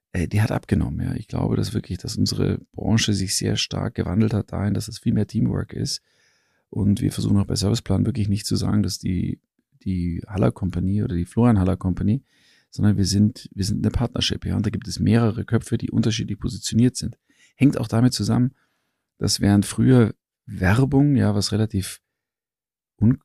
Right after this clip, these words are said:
schwierig, vielleicht schwierig umzusetzen, aber was Unkomplexes war, sind die meisten Fragestellungen, die wir heute, äh, sehen, sind wahnsinnig komplex geworden. Da geht's um Kreativität, da geht's um Medien, da geht's um Daten, da geht's um Technologie.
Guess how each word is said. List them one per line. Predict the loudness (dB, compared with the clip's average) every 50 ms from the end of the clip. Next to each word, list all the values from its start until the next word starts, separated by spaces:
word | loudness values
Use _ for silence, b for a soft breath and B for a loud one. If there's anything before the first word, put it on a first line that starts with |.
| _ _ _
schwierig, | -10 -10 -6 -6 -6 -6 -6 -6 -10 -12 -12
vielleicht | -12 -12 -10 -6
schwierig | -2 -2 0 0 0
umzusetzen, | 0 0 2 4 4 4 4 2 0 -2
aber | -2 -2 -2 -4
was | -6 -6 -4
Unkomplexes | -2 0 0 2 2 2 2 4 2 0 0 0 -2 -4 -4 -2
war, | -2 0 0 0 -2 -4 _ _ _ _ _ _ _ _
sind | -2 2 2
die | 4
meisten | 4 4 4 2 2 0 -2
Fragestellungen, | -2 0 0 0 0 2 2 2 4 4 4 2
die | 2 2
wir | 2 2 2 2
heute, | 2 2 2 0 0 0 0 -2 -6 -8
äh, | -6 -4 -4 -2 -2 -4 -4
sehen, | -6 -6 -4 -2 0 0 0
sind | 0 0 -2 -2 -2
wahnsinnig | 0 0 0 2 2 0 -2 -2
komplex | -4 -6 -4 -4 -4 -4 -2 -4 -4
geworden. | -2 -2 0 0 0 0 0
Da | -2 -4
geht's | -6 -10 -14 -12 -12
um | -12
Kreativität, | -10 -10 -8 -6 -6 -6 -6 -6 -6 -6 -6 -6 -6
da | -8
geht's | -8 -8 -8 -4 -2
um | 0
Medien, | 2 2 2 2 2 0 -2
da | -4
geht's | -6 -8 -8 -6
um | -6 -2
Daten, | 0 0 0 -2 -2 -2 -2
da | -4 -2
geht's | -4 -6 -10
um | -10 -8
Technologie. | -8 -6 -4 -2 -2 -2 -4 -4 -8 -8